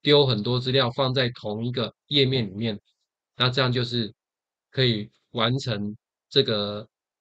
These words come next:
页面的归属，好，归档的这样的概念。好，那再来呢，我们看到右手边，右手边中间这一块，当然就是我们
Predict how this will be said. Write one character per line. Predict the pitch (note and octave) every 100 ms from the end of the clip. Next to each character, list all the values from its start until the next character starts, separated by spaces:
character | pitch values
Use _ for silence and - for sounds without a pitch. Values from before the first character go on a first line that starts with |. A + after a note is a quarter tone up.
| _ _ _ -
页 | E3+ D3+
面 | C#3 B2
的 | G#2+
归 | - C#3+ C3+
属， | C3+ - A#2 _ _ _ _ -
好， | G#2+ G2
归 | B2+ B2+
档 | A#2+ G2
的 | A2 A2+ _ _
这 | -
样 | B2
的 | G#2+
概 | G#2 A#2
念。 | A2+ A2+ G2 _ _ -
好， | G#2 - _ _ _ _ _ _ _
那 | E3 D#3
再 | - F#3 D3
来 | A2 G#2
呢， | G#2+ A2 G#2+
我 | F#2+
们 | G#2
看 | B2+ B2 A#2
到 | A#2 - _ _ -
右 | E3 D#3+
手 | - G2
边， | F#2+ A2+ G#2+ A#2 _ _ _ _
右 | F#3+ G3+ D3+
手 | A#2+ A#2
边 | C#3 C#3
中 | C#3 C#3
间 | C3+ C3
这 | C#3
一 | B2
块， | C3 B2
当 | B2
然 | A2+
就 | A#2
是 | A#2 B2
我 |
们 | G2 G2+ G2